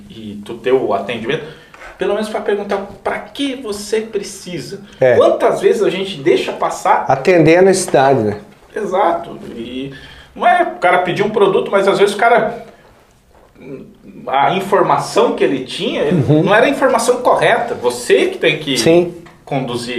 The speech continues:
Speaker 1: isso, né? Então,
Speaker 2: Com certeza.
Speaker 1: é, é, esse relacionamento, ele é fundamental, né? E aí, trabalhando com uma rede bem estabelecida de, de comunicação pra que você também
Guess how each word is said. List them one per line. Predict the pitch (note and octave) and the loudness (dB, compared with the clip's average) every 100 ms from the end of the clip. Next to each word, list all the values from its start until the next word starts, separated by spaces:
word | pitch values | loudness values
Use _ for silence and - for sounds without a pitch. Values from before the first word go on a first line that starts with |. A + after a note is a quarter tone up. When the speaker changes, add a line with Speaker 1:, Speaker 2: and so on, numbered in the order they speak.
| A2+ | -6
Speaker 1:
isso, | - - | -10 -12
né? | - - | -10 -10
Então, | - E4+ F#4+ F4 - | -4 0 0 -2 -6
Speaker 2:
Com | - | 2
certeza. | E3+ C#3+ F#2+ G2 F#2+ | 4 4 4 2 0
Speaker 1:
é, | - D3 - | -6 -6 2
é, | A#3+ C4 - - | 4 4 2 -2
esse | D#3+ G#3+ A#3+ - | 2 4 4 0
relacionamento, | D3 D#3+ D#3 - B2+ C3 F#3 E3+ | 2 4 4 0 -4 -4 -2 2
ele | C#3+ | 2
é | |
fundamental, | - - F3 G#3 B3 - E3+ D#3 G#2+ | 0 -4 -6 -6 -6 0 4 4 0
né? | A2 - - - - - | -6 -12 -16 -20 -20 0
E | A3+ | 2
aí, | E3+ E3 | 4 2
trabalhando | - F3 C#3 C3+ D#3 D3+ | 0 0 2 0 0 -4
com | |
uma | C#3 B2+ | -4 -4
rede | - B2 D3+ A#2+ | -2 -4 -4 -6
bem | G#2+ B2 | -6 -4
estabelecida | - - A2+ G2+ G#2 - - C#3 A#2 | -4 -4 -4 -4 -8 -12 -10 -8 -8
de, | G#2 G#2+ G2+ G2 | -8 -10 -10 -12
de | - A#2+ | -14 -12
comunicação | A#2 A2+ G#2+ G#2 G2+ A2 C3+ | -6 -6 -6 -8 -8 -8 -8
pra | - | -10
que | B2 A#2+ | -12 -12
você | G#2+ G2 - A2 | -10 -10 -6 -6
também | G#2+ A#2+ G#2+ C3+ D#3+ - - | -4 -4 0 0 0 -6 -14